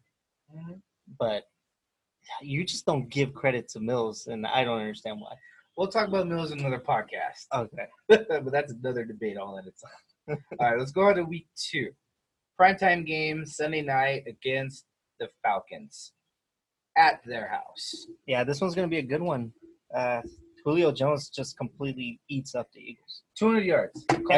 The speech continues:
Speaker 1: it
Speaker 2: Every
Speaker 1: now.
Speaker 2: single time.
Speaker 1: He doesn't go for about two hundred yards.
Speaker 2: But he's
Speaker 1: Zero
Speaker 2: the,
Speaker 1: scores.
Speaker 2: he's
Speaker 1: You say
Speaker 2: <laughs>
Speaker 1: scores.
Speaker 2: Yeah, for sure. <laughs> But there's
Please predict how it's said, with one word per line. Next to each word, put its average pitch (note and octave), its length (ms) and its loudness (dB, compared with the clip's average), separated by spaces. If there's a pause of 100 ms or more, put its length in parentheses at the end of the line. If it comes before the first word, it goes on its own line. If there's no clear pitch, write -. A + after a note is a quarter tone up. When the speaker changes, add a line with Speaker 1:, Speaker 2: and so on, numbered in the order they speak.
Speaker 1:
it - 20 2
Speaker 2:
Every F#3 140 4
Speaker 1:
now. F3 60 2
Speaker 2:
single D#3+ 360 0
time. A#2+ 400 -2 (240)
Speaker 1:
He C#3 80 -4
doesn't D3+ 160 -6
go D3+ 160 4
for D3 80 -4
about C#3+ 240 0
two - 80 -10
hundred - 200 -2
yards. - 420 -12 (160)
Speaker 2:
But C3+ 320 6 (140)
he's C3 120 -6
Speaker 1:
Zero G#3 220 10
Speaker 2:
the, D3 80 4
Speaker 1:
scores. - 460 0
Speaker 2:
he's D#3 100 2
Speaker 1:
You G3+ 120 4
say E3+ 220 0
Speaker 2:
<laughs> - 20 -4
Speaker 1:
scores. - 320 4
Speaker 2:
Yeah, D3 280 6 (100)
for - 80 -10
sure. - 300 -4 (580)
<laughs> F3+ 140 6 (680)
But C#3 340 12 (440)
there's D3 380 6